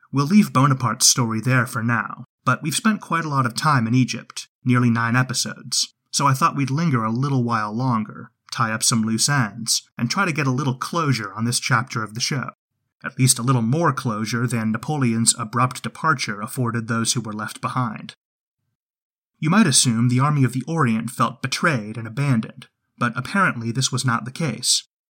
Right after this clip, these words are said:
One of the junior officers who was left behind in Egypt put it this way, quote,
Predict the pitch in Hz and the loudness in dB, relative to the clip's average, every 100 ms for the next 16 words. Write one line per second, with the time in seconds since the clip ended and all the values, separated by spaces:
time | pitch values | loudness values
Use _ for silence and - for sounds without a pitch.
0 | _ _ _ _ 143 139 117 107 147 120 | _ _ _ _ 2 2 2 0 2 4
1 | 123 143 - - 101 107 123 123 117 110 | 2 -2 -2 -4 -6 -8 -4 -2 -2 -2
2 | 123 - - - 139 120 104 131 135 107 | -2 -4 -8 -2 0 0 0 -2 -2 -6
3 | 107 - 123 117 135 151 - - - _ | -10 -8 -4 -4 -2 -2 -2 -6 -16 _
4 | _ _ _ - 123 - - | _ _ _ -4 -4 -4 -12